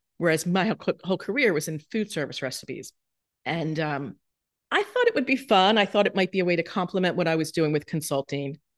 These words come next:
And maybe one day I could monetize it as, like, a supplement to consulting. And that was really at first the only thing that I thought, 'cause I was,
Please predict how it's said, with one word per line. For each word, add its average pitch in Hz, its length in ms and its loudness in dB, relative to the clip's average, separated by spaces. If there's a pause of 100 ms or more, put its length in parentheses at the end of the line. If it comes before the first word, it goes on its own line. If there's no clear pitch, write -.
(320)
And 160 220 2
maybe 180 300 2
one 160 240 0
day 147 340 2
I 151 100 0
could 143 140 -8
monetize 139 540 -2
it 147 140 -4
as, 131 220 -4
like, 131 200 -6
a 143 80 -8
supplement 147 500 -4
to 147 60 -12
consulting. - 580 -8
And 151 120 -4
that 180 160 -2
was 165 160 -2 (100)
really 220 340 2
at 170 120 -2
first - 380 -2
the 170 140 -6 (160)
only 180 340 2
thing 160 240 -4
that 147 100 -4
I 139 100 -2
thought, - 380 -6 (160)
'cause 170 100 -6
I 151 80 0
was, 143 220 0